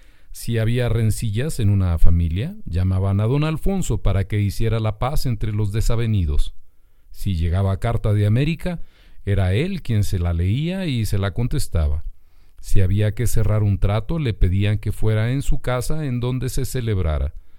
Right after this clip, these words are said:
Si un padre de familia llegaba a verse dueño de un billete de cien, fruto de tantos sudores, no le parecía legítimo si no corría a ponerlo antes en sus manos.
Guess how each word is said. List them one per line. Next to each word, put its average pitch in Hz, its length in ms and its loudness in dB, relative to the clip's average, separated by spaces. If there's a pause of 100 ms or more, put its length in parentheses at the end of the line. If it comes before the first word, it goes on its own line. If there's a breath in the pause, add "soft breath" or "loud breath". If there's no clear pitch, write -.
(140 soft breath)
Si - 200 0
un 127 180 2
padre 120 360 0
de 113 140 0
familia 104 520 2
llegaba 101 560 -2
a 92 40 -4
verse 110 420 0
dueño 120 360 0
de 110 100 0
un 120 180 0
billete 107 420 0
de 92 120 -2
cien, 143 420 -2
fruto 95 440 -2
de 78 180 -2
tantos 104 520 0
sudores, 160 640 -2 (520 loud breath)
no 95 200 0
le 110 140 0
parecía 110 580 0
legítimo 170 640 -2
si 107 160 -2
no 104 140 2
corría 101 440 0
a 95 100 -6
ponerlo 95 540 0
antes 123 400 0
en 143 100 -2
sus 139 240 -4
manos. 151 460 -2